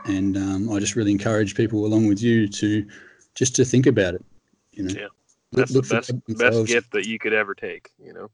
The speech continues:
Speaker 1: Yeah, exactly, exactly. And it's life-changing, mate. And, um,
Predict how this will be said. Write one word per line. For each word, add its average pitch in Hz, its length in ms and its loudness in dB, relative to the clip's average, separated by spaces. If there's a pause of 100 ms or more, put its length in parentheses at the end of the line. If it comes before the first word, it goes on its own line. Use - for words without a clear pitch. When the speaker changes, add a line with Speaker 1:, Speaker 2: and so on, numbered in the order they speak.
(160)
Speaker 1:
Yeah, 123 140 0
exactly, 113 640 -2
exactly. 107 480 -2
And 107 100 -2
it's 120 140 -2
life-changing, 110 600 0
mate. 104 300 0
And, 104 300 -2
um, 101 300 -2